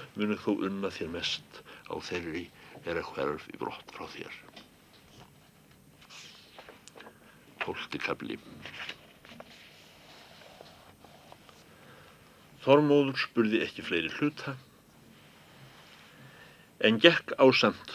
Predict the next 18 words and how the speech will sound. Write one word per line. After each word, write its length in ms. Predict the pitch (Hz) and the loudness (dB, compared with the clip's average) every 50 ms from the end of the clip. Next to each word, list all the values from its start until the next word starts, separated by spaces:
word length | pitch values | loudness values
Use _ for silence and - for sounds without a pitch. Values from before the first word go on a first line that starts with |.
| - - | 0 4
Þorgeiri, 580 | 143 151 147 147 - 143 139 135 131 131 131 131 131 - - - - - - - - - - - - | 6 6 6 6 4 6 6 6 6 4 2 2 -2 -14 -20 -20 -20 -20 -20 -20 -20 -20 -20 -10 -2
fóstbróður 580 | - 127 127 - - - 127 131 120 120 120 - | 2 2 2 2 0 2 4 4 4 4 4 2
sínum, 400 | - 113 110 110 110 107 104 107 117 - - - - - - | 4 4 6 6 4 4 0 -4 -12 -18 -20 -20 -20 -20 -14
til 140 | - - - | -8 -6 -6
skips. 460 | - - - 156 - - - - - - - - - - - - - - - - - - - - - - - - - - - - - - - - - - - - - - - | -4 -4 -4 -4 -4 -6 -8 -8 -10 -14 -18 -20 -20 -20 -20 -20 -20 -20 -20 -20 -20 -20 -20 -20 -20 -20 -20 -20 -20 -20 -20 -20 -20 -20 -20 -20 -20 -20 -20 -20 -20 -4 4
Það 140 | - 123 113 | 8 8 10
var 100 | 110 107 | 10 8
él 360 | 104 113 131 147 165 160 - - - - - - - - | 10 10 10 10 10 8 2 -6 -8 -10 -12 -18 -4 6
hjágengið 640 | - 139 143 151 - 139 139 143 135 123 127 127 - - - - | 10 10 10 10 10 6 2 4 2 0 -2 -2 -4 -6 -8 -6
en 140 | 107 104 - | -6 -6 -4
kólgubakki 800 | - - 127 131 131 - - 113 - 113 - - - - - - - - | 0 4 6 6 6 4 0 0 0 0 0 0 -10 -12 -12 -10 -2 2
ýfðist 640 | 110 107 104 113 113 113 110 107 - - - - - - - - - - | 2 2 2 0 -4 -2 0 0 0 0 -2 -8 -18 -18 -16 -8 -4 -2
á 80 | 92 | -2
hafinu 460 | - - 110 110 107 107 110 101 98 90 - | 0 4 4 4 4 4 0 -2 -4 -10 -8
hið 140 | - 90 - - 69 80 | -8 -8 -6 -2 -4 -4
ytra. 260 | 78 - - - - - - - - - - - - - _ - - - - - - - - - - - - - - - - - - - - - - _ - - - - | -4 -4 -4 -4 -4 -4 -6 -10 -20 -20 -20 -20 -20 -20 _ -20 -20 -20 -20 -20 -20 -20 -20 -20 -20 -20 -20 -20 -20 -20 -20 -20 -20 -20 -20 -20 -20 _ -20 -20 -20 -16
Þungur 540 | - - 190 196 - - 104 208 - 104 - - | -8 -6 -4 -4 -4 -6 -8 -8 -6 -6 -4 -4
sjór. 480 | - - 57 - 65 - - - - | -2 -2 -2 -2 -2 -4 -6 -10 -16